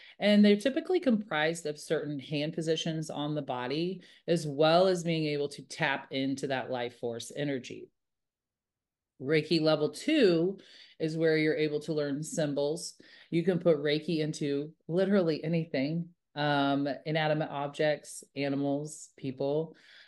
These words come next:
Um, and that is going to allow you to be able to do that as well as, um, heal others. Reiki level three, which is also called Master Reiki, and that's what I am, I'm a Master Reiki practitioner,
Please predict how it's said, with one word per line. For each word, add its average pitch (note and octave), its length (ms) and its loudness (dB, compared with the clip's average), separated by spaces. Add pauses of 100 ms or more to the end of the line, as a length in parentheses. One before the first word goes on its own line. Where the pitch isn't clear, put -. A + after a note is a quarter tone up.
(140)
Um, D#3 480 2 (220)
and D#3+ 640 -2 (220)
that E3 460 2
is D#3+ 120 -2
going D#3 280 -4
to D#3 140 -2
allow D3 280 0
you C#3+ 260 -2
to - 140 -8
be D3 120 -4
able C#3+ 180 -2
to C#3+ 100 -6
do C3+ 180 -2
that E3 460 2
as D#3+ 180 -2
well C#3+ 540 2
as, C3 640 -4
um, C#3 320 -4
heal C#3 480 -2
others. B2 540 -6 (1000)
Reiki F#3 380 4
level F3 240 4
three, A3 420 0
which F3+ 220 -2
is D#3 80 -8
also D#3 260 0
called C#3+ 300 -2
Master D#3+ 480 -4
Reiki, A#2+ 420 -6
and C3+ 80 -2
that's C#3 220 -6
what C#3+ 80 -6
I C#3+ 140 0
am, B2 260 -6
I'm C3+ 120 -2
a B2+ 160 -6 (120)
Master C3 500 -6
Reiki A#2+ 320 -8
practitioner, C#3 800 -4